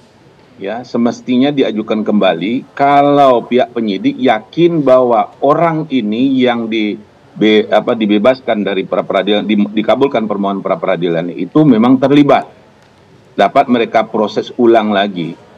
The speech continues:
Pada umumnya begitu. Ada beberapa pengecualian tentu, antara lain nggak dilanjutkan lagi kasusnya itu adalah kasus Pak B G. Tempo hari mungkin ingat, ya, ketika beliau dijadikan T S K oleh K P K,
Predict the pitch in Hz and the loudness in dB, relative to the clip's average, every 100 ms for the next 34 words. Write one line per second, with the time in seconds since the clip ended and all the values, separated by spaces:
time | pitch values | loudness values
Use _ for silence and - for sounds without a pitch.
0 | - - 131 - 147 151 156 110 85 85 | -6 0 2 4 4 4 4 2 -2 -6
1 | 78 71 - _ _ _ _ _ _ _ | -8 -10 -16 _ _ _ _ _ _ _
2 | _ 135 165 160 139 135 139 139 143 139 | _ 0 2 2 4 4 4 4 2 2
3 | 139 139 139 147 147 156 139 107 101 101 | 4 2 4 4 6 4 2 2 0 0
4 | - 117 117 127 135 135 139 143 170 165 | 0 0 0 2 4 4 2 2 0 2
5 | 143 139 135 131 123 127 - 139 131 123 | 2 2 0 0 2 0 -2 -4 -2 -2
6 | 117 - 117 - 110 117 107 90 139 139 | -4 -4 -4 -4 -10 -6 -6 -2 0 2
7 | 117 117 - 101 127 120 - 123 - 139 | 2 2 0 -2 -2 -4 -2 -4 0 0
8 | 139 127 98 90 - _ _ - 104 101 | 0 0 -2 -6 -14 _ _ -6 -4 0
9 | 101 120 110 110 117 90 107 117 135 156 | 2 2 0 0 -2 0 0 2 2 2
10 | - - _ - _ - 113 151 165 98 | -2 -16 _ -20 _ -4 -2 -2 -4 -8
11 | 107 110 107 104 104 104 98 98 95 95 | -4 -2 2 2 2 2 0 -2 -4 -4
12 | 101 98 98 92 - 104 95 98 95 - | -4 -4 -4 -4 -2 0 2 2 2 0
13 | - 92 90 | -2 -4 -2